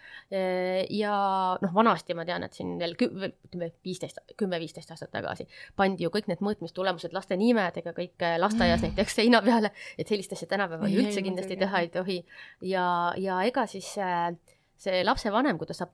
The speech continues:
Speaker 1: teada näiteks, et, äh, et oma laps on
Speaker 2: Mhm.
Speaker 1: ülekaaluline, ta tihtipeale võib-olla ütleb, et ei, ei, see ei ole võimalik ja noh, ta hakkab nagu eitama seda asja, et kas sealt on, väga keeruline on vanematele seda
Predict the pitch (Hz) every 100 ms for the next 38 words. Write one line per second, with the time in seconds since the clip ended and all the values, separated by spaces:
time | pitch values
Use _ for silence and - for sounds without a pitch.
0 | - 269 190 - - - 160 - - -
1 | 170 - - 165 170 - - - 170 165
2 | 190 208 226 233 202 165 165 165 160 226
3 | - 190 175 170 175 180 170 175 175 214
4 | 247 247 202 180 196 226 302 240 170 -
5 | 175 - - 185 185 220 - - - 156
6 | - 165 185 - 165 220 175 - 165 -
7 | - 247 262 233 226 180 180 170 170 196
8 | 170 170 - 165 - 165 165